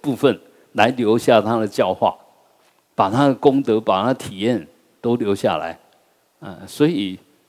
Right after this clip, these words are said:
呃，这些有执爱的东西，它相对的稳定。你的思想比较稳定，还是你的肉体比较稳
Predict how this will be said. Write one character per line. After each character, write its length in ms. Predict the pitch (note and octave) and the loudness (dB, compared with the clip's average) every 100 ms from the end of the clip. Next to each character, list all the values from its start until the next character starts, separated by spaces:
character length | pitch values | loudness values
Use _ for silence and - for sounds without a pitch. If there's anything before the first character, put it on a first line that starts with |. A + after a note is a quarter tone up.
| _ - | _ -16
呃， 480 | F#2+ F#2 F#2+ F#2+ - | -14 -12 -14 -16 0
这 160 | E3+ | 4
些 140 | D#3+ E3+ B2 | 8 6 6
有 240 | A#2+ G#2+ | 0 0
执 340 | - - B2 D#3 | -4 -4 4 6
爱 160 | D3 | 6
的 160 | A#2+ A#2+ | 2 0
东 220 | C3 B2 | 0 -2
西， 320 | - A#2+ A#2 - _ _ - | -2 -4 -4 -10 _ _ 0
它 160 | C#3 | 0
相 300 | - D3 C#3 | 4 2 2
对 160 | D3 B2 | 4 4
的 120 | G#2+ | 2
稳 220 | F2+ E2 | -2 -6
定。 180 | G#2 G#2 - _ _ _ _ _ _ _ _ _ _ _ _ _ _ _ _ _ _ _ _ _ _ _ - | -4 -4 -6 _ _ _ _ _ _ _ _ _ _ _ _ _ _ _ _ _ _ _ _ _ _ _ -2
你 100 | B2+ | 2
的 80 | C3+ | 2
思 240 | - F3+ | 0 0
想 220 | E3 G#2+ A2+ | 2 2 2
比 120 | A2 | 2
较 120 | C#3 | 4
稳 220 | C3 G2+ | 2 -2
定， 160 | A#2+ B2 | -2 2
还 120 | B2 | 0
是 160 | A#2+ C3 | 0 -4
你 140 | F2+ | -4
的 140 | F2+ G2 | -4 -6
肉 400 | G2 A#2 A#2+ F2 | -6 -10 -8 -10
体 140 | - | -12
比 160 | D#2+ F#2+ | -10 -2
较 140 | A2 | -2
稳 160 | F#2+ | -2